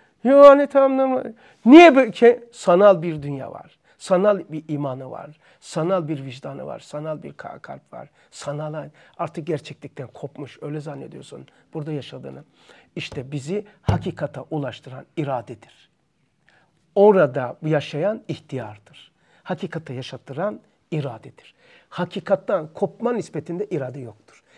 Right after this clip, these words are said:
Hakikatla haklanır irade. Bak iradeyi biliyor muyduk? Bi-, ben bilmiyorum. Bilmiyorum. Yeni yeni öğreneceğim şimdi. Hakikat da çalışır. Sanaldan seni çıkartandır. İrade yok. İhtiyar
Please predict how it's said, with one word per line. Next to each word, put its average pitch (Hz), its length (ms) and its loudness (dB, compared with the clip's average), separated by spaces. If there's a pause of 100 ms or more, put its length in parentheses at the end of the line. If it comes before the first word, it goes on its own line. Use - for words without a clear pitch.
(220)
Hakikatla 180 680 -4
haklanır 127 680 -10
irade. 123 480 -2 (280)
Bak 196 200 0
iradeyi 165 380 -2
biliyor 156 220 -4
muyduk? 233 280 -12 (480)
Bi-, 175 260 -2
ben 233 180 2
bilmiyorum. 123 340 -8 (600)
Bilmiyorum. 185 320 -2
Yeni 208 180 0
yeni 214 200 0
öğreneceğim 151 480 -10
şimdi. - 260 -20 (400)
Hakikat 196 520 -6
da 175 100 -8
çalışır. - 600 -18 (280)
Sanaldan 190 540 2
seni 180 260 -6
çıkartandır. 143 720 -10 (200)
İrade 214 340 8
yok. 208 280 2
İhtiyar 226 420 -2